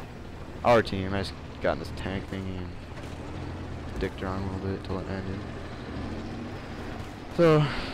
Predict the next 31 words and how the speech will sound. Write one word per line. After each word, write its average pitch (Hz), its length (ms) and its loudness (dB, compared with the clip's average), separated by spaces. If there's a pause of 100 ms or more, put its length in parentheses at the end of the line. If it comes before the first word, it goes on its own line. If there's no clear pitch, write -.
(300)
very 139 220 8
quick 113 220 6 (140)
round. 104 460 4 (380)
Very 107 140 4
quick - 220 0
round. 92 280 -2 (2750)
Seven 90 380 0
minutes 92 220 -2
or 98 80 -2
so. 101 220 -2 (680)
Yeah, 113 120 8
I'll 127 40 8
be 147 100 6
making 139 260 2
more 110 120 4
videos, 98 360 4
obviously. 95 340 4
Just 101 180 -2
check - 240 2
back 98 240 2
on 101 60 -4
my 92 120 -2
channel. 95 420 -2
You 95 80 -4
can 101 180 -4
subscribe 95 560 4
or 95 100 0
whatever 92 280 2
you 90 100 -2
wanna 90 140 -4
do. 90 360 -2